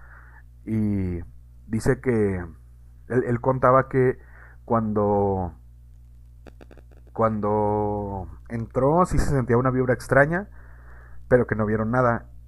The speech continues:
Y con él iba, iba una muchacha y un, y otro amigo, me parece.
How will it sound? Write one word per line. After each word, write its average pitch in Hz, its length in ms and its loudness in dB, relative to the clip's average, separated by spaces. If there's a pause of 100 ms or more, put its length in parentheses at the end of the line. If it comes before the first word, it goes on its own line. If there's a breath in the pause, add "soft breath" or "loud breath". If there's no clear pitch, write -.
(200)
Y 120 240 0
con 123 180 0
él 139 140 2
iba, 135 420 4 (140)
iba 123 180 2
una 139 160 0
muchacha 139 520 0 (240)
y 110 80 -2
un, 110 520 -4 (1120 soft breath)
y 113 120 -4
otro 120 180 -2
amigo, 123 240 -2
me 127 100 -2
parece. 117 380 -2